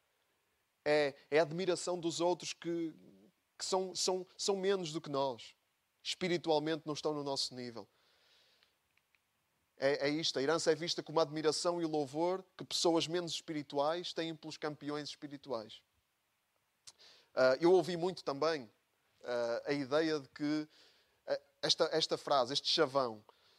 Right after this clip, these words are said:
"Eu deixei tudo para seguir a Cristo. Deixei tudo para seguir a Cristo." O que é que isso significa? Eu próprio disse isso, não é? Quando eu deixei tudo para seguir a Cristo. O que é que eu queria dizer com isso? Deixei a minha profissão, não é? Eu tinha um emprego, não é? E deixei isso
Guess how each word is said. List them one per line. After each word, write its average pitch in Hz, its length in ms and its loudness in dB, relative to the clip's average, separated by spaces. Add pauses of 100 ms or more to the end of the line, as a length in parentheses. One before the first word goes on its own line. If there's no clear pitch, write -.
(160)
"Eu 135 100 -4
deixei 175 300 2
tudo 165 300 -6
para - 140 -6
seguir 127 320 -8
a 120 40 -4
Cristo. - 540 -16 (400)
Deixei 139 300 -4
tudo 135 260 -8
para 123 160 -10
seguir 117 300 -10
a 107 40 -12
Cristo." - 380 -18
O - 60 -20
que 160 80 -2
é - 20 -6
que - 80 -16
isso - 120 -8
significa? 135 540 -10
Eu 170 60 -4
próprio 156 300 -2
disse 120 280 -10
isso, - 240 -16 (120)
não 107 100 -18
é? 110 180 -16
Quando 123 180 -6
eu 123 40 -2
deixei 131 320 0
tudo 127 260 -8
para 123 140 -6
seguir 127 300 -6
a 120 60 -4
Cristo. 123 260 -8
O - 40 -14
que 160 60 0
é - 20 -6
que 170 80 -2
eu 156 60 -2
queria 156 220 2
dizer 139 260 -2
com 135 180 -4
isso? - 300 -12 (640)
Deixei 135 380 0
a 139 60 0
minha 143 200 -8
profissão, 165 720 -6 (380)
não 131 100 -14
é? 123 100 -8
Eu 131 60 -12
tinha 135 160 -8
um 131 120 -4
emprego, 175 520 -4 (480)
não 113 140 -16
é? - 220 -14
E 147 80 -12
deixei 156 520 2
isso 190 320 -6